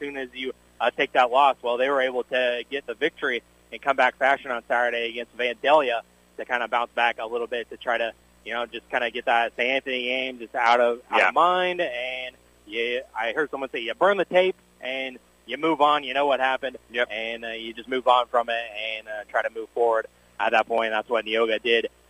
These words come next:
Speaker 1: there in, uh, on Saturday against Vandalia.
Speaker 2: Absolutely, it is, and that's, you know, that's the best thing they can do. But Travis, you know, when you talk about today here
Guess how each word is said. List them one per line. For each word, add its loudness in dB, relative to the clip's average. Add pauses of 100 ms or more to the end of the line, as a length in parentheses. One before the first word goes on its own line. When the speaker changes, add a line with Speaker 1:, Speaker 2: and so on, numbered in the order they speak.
(140)
Speaker 1:
there 2
in, -8
uh, -6
on -2
Saturday 2
against -10
Vandalia. -2 (100)
Speaker 2:
Absolutely, -2
it -4
is, -2
and -8
that's, -2 (240)
you -8
know, -4
that's 0
the -10
best 0
thing -20
they -10
can -14
do. -4
But -10
Travis, 0
you -10
know, -6
when -18 (120)
you -12
talk -2
about 2
today -4
here -2